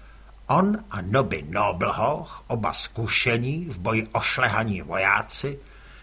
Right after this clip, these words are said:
byli dobrovolně vysláni na nepřátelské území. Naštěstí věděl, že to dělají proto, že ve člunu sedí lord Vetinary a kdyby byli náhodou odmítli, byl by jistě nesouhlasně pozvedl obočí.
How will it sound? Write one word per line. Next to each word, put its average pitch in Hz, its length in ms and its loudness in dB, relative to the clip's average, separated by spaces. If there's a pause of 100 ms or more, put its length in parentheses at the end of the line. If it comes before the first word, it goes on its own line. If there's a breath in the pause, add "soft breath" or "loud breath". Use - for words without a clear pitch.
(120)
byli 107 200 4
dobrovolně 214 760 2
vysláni 147 640 -2
na 104 120 4
nepřátelské 156 1000 -4
území. 80 520 -10 (1160 soft breath)
Naštěstí 180 720 2
věděl, 123 640 4
že 170 140 -2
to 156 200 -6
dělají 135 460 0
proto, 107 460 -2
že 101 160 0
ve 180 160 0
člunu 190 540 0
sedí 123 420 -4
lord 101 260 0
Vetinary 98 720 -2 (460 loud breath)
a 107 60 -2
kdyby 165 320 4
byli 165 300 2
náhodou 131 680 2
odmítli, 107 840 -2
byl 117 280 0
by 92 140 -4
jistě 208 600 -2
nesouhlasně 185 920 0
pozvedl 135 680 0
obočí. 82 680 -4